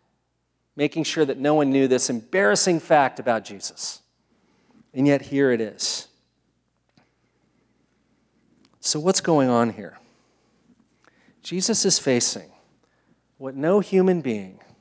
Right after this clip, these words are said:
not Socrates, not Rabbi Akiva, not Braveheart, has ever had to face, ever had to endure. Because he is facing something far more dreadful than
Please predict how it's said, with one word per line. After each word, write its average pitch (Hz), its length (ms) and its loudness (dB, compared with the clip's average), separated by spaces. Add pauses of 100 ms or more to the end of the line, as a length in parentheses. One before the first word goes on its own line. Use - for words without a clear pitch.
(380)
not 123 180 -10
Socrates, 156 840 -8
not 131 220 -8
Rabbi 127 440 -4
Akiva, 131 480 -4
not 139 220 -4
Braveheart, 113 540 -4 (1200)
has 120 240 -4
ever 131 260 -2
had 113 200 -14
to 113 80 -16
face, - 540 -14 (680)
ever 135 260 -4
had 123 260 -8
to 117 140 -6
endure. 107 520 -12 (1120)
Because 139 320 -4
he 151 140 2
is 139 100 2
facing 143 400 0
something 143 420 -2
far 147 320 0
more 185 200 2
dreadful 123 560 -2
than 113 280 -6